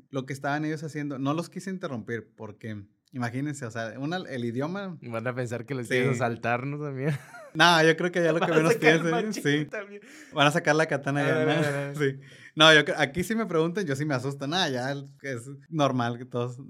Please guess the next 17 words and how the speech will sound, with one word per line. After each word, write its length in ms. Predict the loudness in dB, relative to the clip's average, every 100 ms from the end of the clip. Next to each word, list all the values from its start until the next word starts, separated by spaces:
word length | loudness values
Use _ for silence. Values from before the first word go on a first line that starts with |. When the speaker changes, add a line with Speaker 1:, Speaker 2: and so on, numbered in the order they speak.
| -4
Speaker 1:
es 160 | -2
bien 160 | 0 -2
raro 240 | -2 -2
que 80 | -2
vaya 140 | -4
a 60 | -4
pasar. 300 | -8 -10 -8
Pero, 360 | -2 0 0 -4
pues, 120 | -2
a 40 | 0
mí 140 | 0
me 80 | 0
ha 80 | -2
tocado 360 | -4 -2 0
de 60 | 0
repente 480 | -2 -6 -6 -6 -8
que 260 | -12 -12